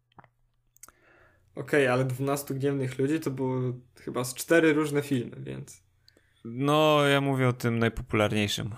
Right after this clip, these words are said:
Speaker 2: chyba z, e, siedemdziesiątego.
Speaker 1: Ten czarno-biały taki
Speaker 2: Któregoś
Speaker 1: jeszcze, czy?
Speaker 2: Tak,
Speaker 1: Okej.
Speaker 2: tak. E, ale on już był czarno-biały, bo taka była koncepcja. On już,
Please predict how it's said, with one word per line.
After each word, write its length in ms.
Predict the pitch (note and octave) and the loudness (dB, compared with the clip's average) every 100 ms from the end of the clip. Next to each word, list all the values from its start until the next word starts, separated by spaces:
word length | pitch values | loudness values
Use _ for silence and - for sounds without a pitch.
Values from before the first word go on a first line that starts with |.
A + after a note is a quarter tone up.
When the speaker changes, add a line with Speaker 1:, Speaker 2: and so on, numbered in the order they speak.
| - | -8
Speaker 2:
chyba 400 | G#2+ - G2 G2+ | -4 0 0 -2
z, 280 | A2+ B2+ - | -6 -10 -8
e, 800 | - - - - - - - - | -8 -8 -8 -10 -12 -14 -16 -14
siedemdziesiątego. 1400 | - - - A2+ G2+ G#2 G2+ - G#2+ B2 C3 - C#3 B2+ - _ _ - | -12 -12 -8 -6 -6 -6 -6 -6 -8 -6 -4 -2 -2 -4 -10 _ _ -14
Speaker 1:
Ten 140 | - B2+ | -10 -4
czarno-biały 560 | C#3+ C#3 C#3+ C#3 B2+ | -2 -2 -2 0 2
taki 100 | A2+ B2 B2+ | 2 2 0
Speaker 2:
Któregoś 180 | C3 A#2+ | 0 -2
Speaker 1:
jeszcze, 340 | A#2+ - F#3+ G3+ | -4 -4 -4 -4
czy? 100 | - | -2
Speaker 2:
Tak, 400 | A3 D#3+ - - _ _ _ | -2 -2 -8 -20 _ _ _
Speaker 1:
Okej. 220 | C#3+ - | -8 -6
Speaker 2:
tak. 280 | B2 A2 B2 - _ - - _ _ _ _ _ _ _ _ _ _ _ - _ _ A4+ F#4+ | -4 -6 -10 -18 _ -20 -20 _ _ _ _ _ _ _ _ _ _ _ -20 _ _ -20 -14
E, 280 | C3 A#2+ A#2+ | -4 -2 0
ale 160 | C3+ E3 | 0 0
on 100 | F3 | 0
już 140 | F3 | -4
był 240 | F3 D#3 | -2 -2
czarno-biały, 680 | D3+ D#3 D3 C#3+ C#3 C#3+ C#3+ | 0 0 0 -2 2 2 2
bo 200 | C3 C3+ | 0 -2
taka 360 | B2+ C#3 B2+ B2+ | -2 -4 -2 -2
była 280 | A#2+ B2+ A#2 | -2 -2 -2
koncepcja. 560 | - A#2 A2 G#2+ - | -2 -2 -4 -4 -6
On 100 | A2+ | -6
już, 160 | G#2+ A2+ | -6 -8